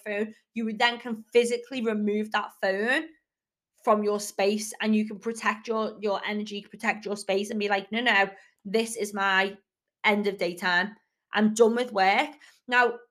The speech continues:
<clears throat> something I said on the webinar, which is applicable, that doesn't mean, okay,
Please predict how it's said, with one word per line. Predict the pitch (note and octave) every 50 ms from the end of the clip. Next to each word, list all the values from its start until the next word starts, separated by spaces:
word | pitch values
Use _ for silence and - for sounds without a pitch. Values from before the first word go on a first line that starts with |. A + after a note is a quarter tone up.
| _ _ -
<clears throat> | A3 A3+ G#3+
something | - - C4+ C4 C4+ D4
I | C#4
said | D4 D4 C4 A#3 A#3 B3
on | B3 B3
the | A#3+
webinar, | A#3 G#3 G#3+ A3 A3+ G#3+ A3 A3
which | G#3 G#3 G#3+
is | G#3+ G3+
applicable, | G3 G3+ - F#3+ F#3+ - G3+ G3 G#3 A3 A3+ - - - _ _ -
that | C#4+ D#4 D#4
doesn't | - E4 D4 D#4 -
mean, | - A#3+ A3+ A3+ A#3+ A#3+ A3 F#3+ - - _ _ -
okay, | G#3+ G#3+ G#3 G3 F#3+